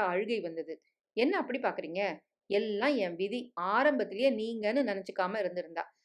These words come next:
அதெல்லாம் தான் ஆயிடுச்சே, இப்ப என்ன பண்ண முடியும் பாருங்க. இவங்க ஒத்துக்கிட்டா நான் என் மட்டுல ஏதாவது பண்ண தயாரா இருக்கேன். முதல்ல யாராவது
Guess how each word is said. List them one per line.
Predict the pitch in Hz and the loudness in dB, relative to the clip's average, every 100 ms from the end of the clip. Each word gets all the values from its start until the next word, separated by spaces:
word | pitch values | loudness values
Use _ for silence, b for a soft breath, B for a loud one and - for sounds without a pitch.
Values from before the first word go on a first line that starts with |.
| _ - | _ -8
அதெல்லாம் | 160 165 160 180 262 | -6 -4 -4 0 4
தான் | 277 | 6
ஆயிடுச்சே, | 240 285 254 196 | 6 4 2 0
இப்ப | 156 - | 0 -2
என்ன | 170 233 | -2 0
பண்ண | 240 208 | 0 -2
முடியும் | 196 180 175 170 | -2 -4 -4 0
பாருங்க. | 180 180 175 170 b b - | 0 0 -2 -4 b b -6
இவங்க | 214 226 208 | -2 2 4
ஒத்துக்கிட்டா | 190 240 247 240 190 202 196 | 2 2 -6 4 4 4 0
நான் | 185 180 180 | -4 -2 2
என் | 190 190 | 0 0
மட்டுல | 180 - 214 202 - | -4 0 2 2 2
ஏதாவது | 175 170 208 240 | 0 2 2 0
பண்ண | 175 208 | -4 -4
தயாரா | 202 170 175 170 | -2 0 0 0
இருக்கேன். | 151 156 160 _ _ - | -4 -10 -14 _ _ -4
முதல்ல | 185 214 302 | 0 8 10
யாராவது | 196 175 190 226 | 10 4 4 4